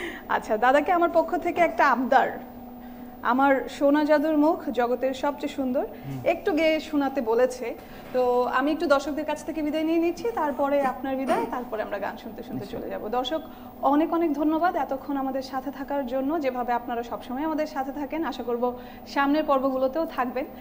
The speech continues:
Speaker 1: এবং আমরা এভাবেই আপনার পছন্দের তারকাদের নিয়ে আপনাদের সামনে আসব।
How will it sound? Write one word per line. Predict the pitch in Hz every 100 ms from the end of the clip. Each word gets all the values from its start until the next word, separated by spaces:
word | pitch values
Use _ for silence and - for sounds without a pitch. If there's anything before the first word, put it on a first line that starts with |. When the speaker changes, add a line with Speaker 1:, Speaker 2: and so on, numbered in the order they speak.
| - -
Speaker 1:
এবং | 247 262 262
আমরা | 262 277
এভাবেই | 262 254 277 302
আপনার | 262 254 254
পছন্দের | 240 220 254 254
তারকাদের | 233 226 233 226
নিয়ে | 226 220
আপনাদের | 233 233 220
সামনে | 226 220 233
আসব। | 220 214 330